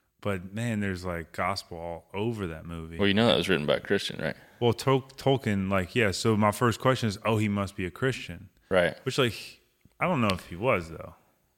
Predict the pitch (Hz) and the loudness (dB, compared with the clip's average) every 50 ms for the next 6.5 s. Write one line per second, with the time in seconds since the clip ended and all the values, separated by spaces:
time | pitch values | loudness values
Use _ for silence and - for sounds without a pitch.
0 | _ _ 117 120 123 156 156 147 156 147 127 107 101 95 - - 113 101 92 87 | _ _ 0 0 2 4 4 4 4 4 2 2 0 0 -2 -2 -2 -2 -2 -2
1 | 95 107 113 110 104 98 92 - - - 92 87 87 87 - _ _ _ _ _ | -2 -2 0 2 0 0 -2 -4 -6 -8 -8 -8 -8 -10 -12 _ _ _ _ _
2 | - 127 127 127 123 110 - - - - - 113 127 120 110 - - 104 95 92 | 2 4 4 6 4 4 0 -2 -4 2 6 6 8 8 6 6 6 6 6 6
3 | 92 - 95 92 85 82 80 80 78 80 76 73 78 80 90 92 - - 90 87 | 4 0 -2 0 2 2 2 0 0 0 2 2 2 2 0 -2 -2 0 0 0
4 | - - - 131 127 143 180 190 202 190 180 156 131 113 - - 117 104 92 - | 0 -2 -4 -2 0 2 4 4 6 6 8 8 6 6 4 2 -2 -2 -2 -4
5 | - 104 101 107 110 107 101 95 92 90 - - - 92 92 92 92 90 92 131 | -2 0 2 4 4 4 2 2 0 -2 -6 -6 -4 -2 -2 0 2 2 2 4
6 | 139 104 101 101 95 90 87 87 82 - | 4 4 4 4 2 0 -2 -4 -6 -10